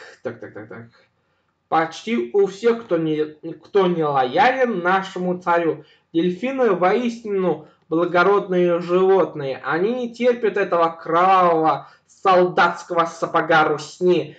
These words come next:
который топчет Европу. Это вам не колорадские жуки-рашки,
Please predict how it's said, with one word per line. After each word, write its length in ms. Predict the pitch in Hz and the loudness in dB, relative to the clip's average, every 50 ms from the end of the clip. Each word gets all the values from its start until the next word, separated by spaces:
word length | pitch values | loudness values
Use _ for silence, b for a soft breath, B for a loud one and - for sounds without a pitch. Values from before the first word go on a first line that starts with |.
| B B - | B B -6
который 420 | - 147 147 - 175 170 170 160 | -6 -4 0 2 4 4 4 4
топчет 600 | 160 - - 214 180 156 - - - 175 - 170 | 2 -2 0 2 2 2 0 -2 -10 -10 -4 -2
Европу. 720 | 160 170 170 165 180 175 156 143 - - 147 139 135 - - | 0 0 2 2 2 2 2 2 -2 -4 -8 -8 -8 -10 -4
Это 360 | 226 247 247 240 - 233 226 | -2 -2 0 0 0 0 2
вам 280 | 226 226 214 208 208 226 | 4 4 2 2 0 -4
не 140 | 240 233 | -4 0
колорадские 720 | - 269 254 208 175 170 190 202 - - - - 247 247 247 | 2 2 4 4 4 2 0 0 -2 -8 -12 -10 -6 -4 -2
жуки-рашки, 1300 | 240 233 233 247 285 - - 262 240 226 208 208 226 226 170 - - - - - - - - - b | 0 0 0 0 -2 -4 -4 0 0 0 2 2 0 0 0 0 -4 -10 -14 -14 -10 -10 -10 -10 b